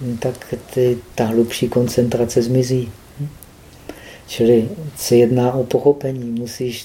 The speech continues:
to prožít několikrát, abys viděl, že to je nesprávný. Právě na základě bdělosti do toho přichází sampajanya. Sampajanya znamená uvědomění.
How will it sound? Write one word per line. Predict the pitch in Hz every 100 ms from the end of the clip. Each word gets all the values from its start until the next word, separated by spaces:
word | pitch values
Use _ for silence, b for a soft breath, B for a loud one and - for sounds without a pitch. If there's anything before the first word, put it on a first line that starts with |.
| -
to | 120
prožít | - - 117 117 127 127
několikrát, | 120 117 127 127 123 127 127 120 123
abys | 117 117
viděl, | 113 117 123 127 123
že | 117 120
to | 120 131
je |
nesprávný. | 123 123 - 127 123 120 117 110 B B B B
Právě | - 117 117 120
na | 117
základě | 113 127 127 123 120 113
bdělosti | 98 110 113 123 - - 135
do | 127
toho | 120 120 117 107 - - - -
přichází | - 110 - 117 117 110 113 113 B B
sampajanya. | - 113 113 120 110 110 110 107 107
Sampajanya | - 113 110 117 113 120 123 123
znamená | 117 117 117 120 123 127 B B B
uvědomění. | - 120 113 113 117 113 110 107 110